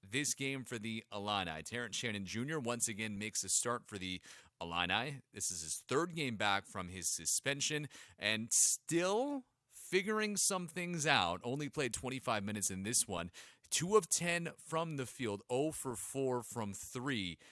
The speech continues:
for Shannon, as he still is trying to find his footing. Does grab six rebounds,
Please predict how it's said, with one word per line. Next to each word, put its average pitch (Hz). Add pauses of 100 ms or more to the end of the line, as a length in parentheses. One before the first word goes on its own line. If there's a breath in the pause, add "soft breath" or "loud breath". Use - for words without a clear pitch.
(220 loud breath)
for 92
Shannon, 120
as 95
he 95
still 147
is 190
trying 151
to 151
find 143
his 117
footing. 95
Does 147
grab 147
six -
rebounds, 120